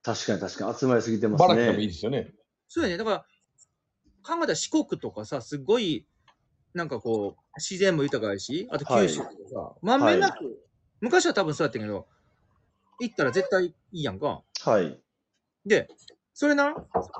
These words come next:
Speaker 3: 国で考えたら、
Speaker 1: はい。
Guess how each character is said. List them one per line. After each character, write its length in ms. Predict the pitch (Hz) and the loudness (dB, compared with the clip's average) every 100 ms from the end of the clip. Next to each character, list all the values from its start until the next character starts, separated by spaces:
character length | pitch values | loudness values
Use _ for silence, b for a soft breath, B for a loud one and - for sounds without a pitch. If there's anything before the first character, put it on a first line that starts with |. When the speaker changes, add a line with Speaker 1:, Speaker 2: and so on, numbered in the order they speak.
| - _ _ _ _ _ _ _ _ _ _ _ _ | -18 _ _ _ _ _ _ _ _ _ _ _ _
Speaker 3:
国 280 | - 349 359 | 0 2 4
で 100 | 349 | 2
考 100 | - 320 311 | 0 -2 0
え 40 | 202 | 0
た 80 | 101 | 0
ら、 340 | 117 104 82 - _ | -2 -4 -6 -16 _
Speaker 1:
は 160 | 113 | 0
い。 80 | 87 | 0